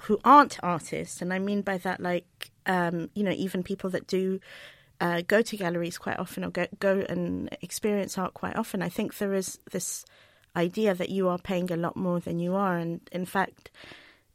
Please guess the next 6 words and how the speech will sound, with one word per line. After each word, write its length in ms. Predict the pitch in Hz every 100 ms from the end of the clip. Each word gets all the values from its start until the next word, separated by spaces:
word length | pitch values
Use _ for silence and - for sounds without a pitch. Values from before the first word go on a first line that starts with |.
| _
you 140 | - 202
know, 160 | 175 - _ -
I 360 | 190 180 196 -
have 220 | - 202 180
students 680 | - - 202 190 147 -
that 180 | - 170